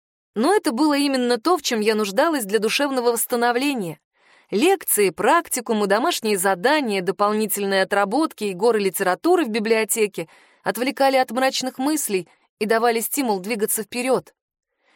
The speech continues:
Приближались первые семестровые экзамены, от которых напрямую зависело мое дальнейшее обучение — и я была решительно настроена получить не самый провальный балл.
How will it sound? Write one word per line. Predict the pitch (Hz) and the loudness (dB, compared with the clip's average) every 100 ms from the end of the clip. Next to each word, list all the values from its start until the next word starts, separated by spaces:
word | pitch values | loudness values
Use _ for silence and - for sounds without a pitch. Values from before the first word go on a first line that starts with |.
| _ | _
Приближались | 208 220 277 311 381 320 - | -2 0 0 2 2 2 2
первые | 320 330 294 277 | 0 2 0 0
семестровые | - 262 285 269 254 269 | -2 -2 -2 -2 -2 -2
экзамены, | 226 226 339 247 208 180 | -2 -2 0 0 0 -2
от | - | -2
которых | 208 233 226 214 | -2 0 0 0
напрямую | 208 208 220 269 247 | -6 -4 -2 -2 -2
зависело | 180 196 220 214 196 | 0 -2 0 -2 0
мое | 196 208 190 | 0 0 0
дальнейшее | 196 208 208 - 202 | 0 0 -2 0 -2
обучение — | 190 214 - 202 165 156 - - - _ - | -2 -6 -4 -4 -4 -8 -10 -20 -20 _ -6
и | |
я | 220 277 | 0 0
была | 262 262 | 2 2
решительно | 262 - 302 254 220 | 0 -2 -4 -2 -2
настроена | 214 220 - 302 240 196 | 0 -2 0 0 0 -2
получить | 202 214 - 262 240 - _ _ _ | -4 -4 -4 -6 -6 -10 _ _ _
не | 294 349 | -2 0
самый | - 254 180 175 | 2 2 0 -2
провальный | 202 190 185 170 202 | -2 0 0 0 -2
балл. | 214 202 151 | 0 0 0